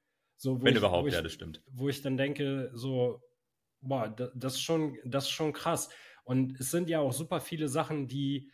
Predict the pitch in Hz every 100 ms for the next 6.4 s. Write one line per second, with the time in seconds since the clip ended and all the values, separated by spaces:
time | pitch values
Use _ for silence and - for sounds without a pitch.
0 | _ _ - 123 123 120 135 165 151 147
1 | 135 - 175 165 160 156 135 131 127 -
2 | 123 123 120 117 160 143 - - - 135
3 | 120 127 120 113 117 135 127 117 113 127
4 | 117 101 - - _ _ _ - 110 104
5 | - _ - 139 - - _ _ 131 143
6 | - 185 185